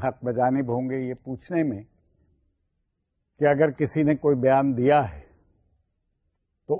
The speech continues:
اس کو شائع کرنے میں کیا حرج ہے، لوگوں تک پہنچنی چاہیے اس کی بات کہ وہ کیا کہتا ہے کسی خاص مسئلے پہ۔ بالکل صحیح ہے یہ بات، کیونکہ اخبار کا کام، کسی بھی ابلاغ کے ذریعے کا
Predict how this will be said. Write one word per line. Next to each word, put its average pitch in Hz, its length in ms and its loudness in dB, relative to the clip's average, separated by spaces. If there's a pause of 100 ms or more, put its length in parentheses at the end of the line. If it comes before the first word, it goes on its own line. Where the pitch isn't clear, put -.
اس - 160 -10
کو 160 100 0
شائع 156 380 2
کرنے 147 280 0
میں 151 200 0
کیا 139 240 -2 (100)
حرج 120 300 -6
ہے، 143 180 -4
لوگوں 123 320 -6
تک 120 160 -12 (120)
پہنچنی 120 400 -8
چاہیے 123 340 -6
اس 127 200 -10
کی 139 100 -12
بات 123 340 -10
کہ 139 80 -12
وہ 123 120 -10
کیا 127 300 -10
کہتا 139 300 -12
ہے 135 100 -12
کسی 139 280 -20
خاص 123 280 -10 (120)
مسئلے 139 340 -14
پہ۔ 151 160 -20 (960)
بالکل 139 320 -2 (100)
صحیح 165 300 2
ہے 131 80 0
یہ 107 200 -6
بات، 90 200 -16 (1120)
کیونکہ 135 340 2
اخبار 135 480 2
کا 135 220 -4
کام، 131 380 2 (1400)
کسی 180 300 2
بھی 135 200 0 (1120)
ابلاغ 143 360 4 (140)
کے 147 160 0
ذریعے 135 300 0
کا 123 140 -12